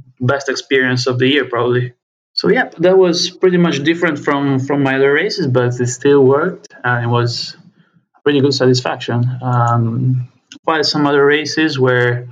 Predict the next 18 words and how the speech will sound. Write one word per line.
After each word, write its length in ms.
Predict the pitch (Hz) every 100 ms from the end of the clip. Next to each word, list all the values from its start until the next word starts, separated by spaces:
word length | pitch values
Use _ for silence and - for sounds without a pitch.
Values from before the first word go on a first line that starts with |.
| - _ _ _ _ _
um, 480 | 113 110 113 117 110 _ - - -
yeah, 120 | 127
the 120 | 120
haute 180 | 123 127
route, 300 | 208 262 - - -
uh, 240 | 131 131 127
the 120 | 123
seven 300 | 123 135 131
days 220 | 131 131
in 80 | 131
the 80 | 123
Pyrenees 360 | 165 202 180
was 200 | 135 127
my 320 | 127 120 120 123
main 280 | 123 135
goal, 280 | 139 170 185
and 260 | - 127 117
was 560 | 117 117 - - -